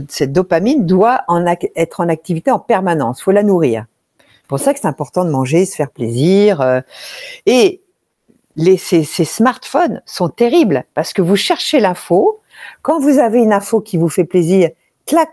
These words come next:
vous avez quelques gouttes de dopamine qui arrivent dans votre striatum. Mais la, le problème de cette dopamine, c'est qu'elle retombe. Il faut la stimuler en permanence. Vous avez tous vu que t'as des mecs ultra riches, des milliardaires, mais même ces milliardaires,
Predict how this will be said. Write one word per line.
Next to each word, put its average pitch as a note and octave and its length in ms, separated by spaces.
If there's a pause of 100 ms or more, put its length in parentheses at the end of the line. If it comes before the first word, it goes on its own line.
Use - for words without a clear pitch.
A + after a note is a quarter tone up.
vous E3 120
avez F3 120
quelques F3 300
gouttes D#3 220
de D#3 80
dopamine D#3 500
qui D#3 100
arrivent C#3 200
dans C#3 80
votre C#3 160
striatum. F#3+ 640 (640)
Mais C#4+ 260
la, F3+ 360
le F3 180
problème D#4+ 280
de A#3+ 80
cette G#3+ 220
dopamine, G#3 340
c'est - 180
qu'elle A#3 180
retombe. F3+ 500 (340)
Il E3+ 80
faut - 120
la A3 160
stimuler C4+ 580
en C#4+ 80
permanence. F#3+ 640 (440)
Vous D3+ 100
avez F3+ 180
tous G3 200
vu G#3+ 200
que - 60
t'as E3 120
des D3 160
mecs F3+ 300 (140)
ultra D4+ 640
riches, C#4 300
des E3 160
milliardaires, G#3 840 (340)
mais G3+ 120
même G4+ 200
ces - 180
milliardaires, D#3 720